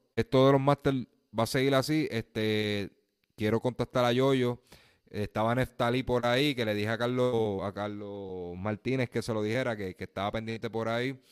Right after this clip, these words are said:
A París, quiero traer dos o tres y, y, y en otros tipos de eventos para,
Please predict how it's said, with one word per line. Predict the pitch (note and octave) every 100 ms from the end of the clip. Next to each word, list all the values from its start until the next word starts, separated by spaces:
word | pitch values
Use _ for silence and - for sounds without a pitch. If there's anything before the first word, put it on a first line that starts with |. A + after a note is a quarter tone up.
| - - -
A | G2
París, | G#2 G#2 C#3+ E3 - - _ _ _ _ _ _ -
quiero | A2 A#2
traer | C3 C3+ C3+
dos | C3 C3+
o |
tres | C#3+ D3+ C#3
y, | A2+ A2 A2 -
y, | G#2+
y |
en | G#2
otros | A#2 B2+ -
tipos | C#3 C3+ C#3
de | C#3
eventos | D3 D3+ - B2
para, | - A2 G#2 G2+ G2+ F#2 E2+